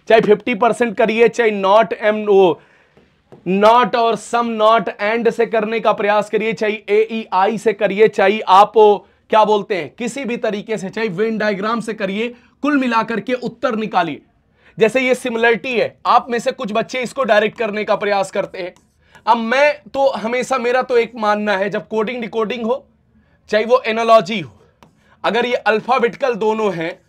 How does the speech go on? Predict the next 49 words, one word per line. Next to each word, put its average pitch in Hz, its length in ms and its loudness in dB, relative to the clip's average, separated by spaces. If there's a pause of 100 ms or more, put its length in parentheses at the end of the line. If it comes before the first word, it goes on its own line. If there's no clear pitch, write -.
(160)
और 214 120 -2
थोड़ा 262 360 2
सा 254 160 -2
बड़ा 220 240 0
नंबर 220 340 -4
लिखा 190 300 -4
है, 135 100 -10 (1300)
थोड़ा 240 360 4
सा 254 160 0
अगर 240 240 2
बड़ा 196 340 2
नंबर 226 320 -2
लिखा 196 360 2
है, 170 240 -4 (320)
तब 240 140 -2
आप 247 160 4
क्या 247 180 0
करते 190 280 -6
हैं? 175 80 -6
मेरा 247 380 0
जो 220 160 -2
व्यक्तिगत 202 540 -6
रूप 208 140 -6
से 202 180 -10
मानना 170 380 -6
है, 165 140 -12 (840)
तो 240 80 -2
मैं 254 260 2
तो 269 80 0
क्या 247 200 4
करता 190 300 -2
हूं, 220 80 -2
मैं 220 160 -6
तो 247 100 -8
यही 208 240 -4
करता 214 280 -6
हूं 220 80 -6
भाई, 214 160 -2
आराम 202 280 2
से 214 120 -6
साइड 196 280 0
में 196 100 -6
लिख 202 160 -6
लेता 196 240 -6
हूं, 208 100 -2 (800)
क्योंकि 233 220 -6
बताने 226 460 0
के 160 160 -10
लिए 117 220 -14